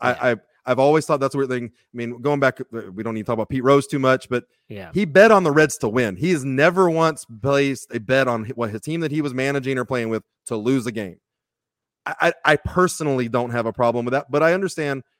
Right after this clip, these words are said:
Speaker 2: that it just gets into confusion and any kind of thing can be going on. But, but tell me this: why can't,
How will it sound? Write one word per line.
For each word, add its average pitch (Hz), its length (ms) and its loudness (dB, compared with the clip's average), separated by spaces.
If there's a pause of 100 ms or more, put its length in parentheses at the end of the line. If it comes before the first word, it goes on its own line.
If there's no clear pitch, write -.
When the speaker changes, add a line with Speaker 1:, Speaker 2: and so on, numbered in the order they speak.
(120)
Speaker 2:
that 135 80 -2
it 120 80 -4
just 160 180 -8
gets 165 180 -4
into 165 140 -4
confusion 160 600 -4
and 131 160 -6
any 160 160 -4
kind 160 180 -2
of 147 80 -8
thing 139 180 -6
can 135 120 -8
be 127 80 -4
going 120 300 -4
on. 110 300 -6 (540)
But, 196 180 0
but 185 120 0
tell 233 120 2
me 220 80 2
this: 185 200 0 (280)
why 180 320 2
can't, - 280 -10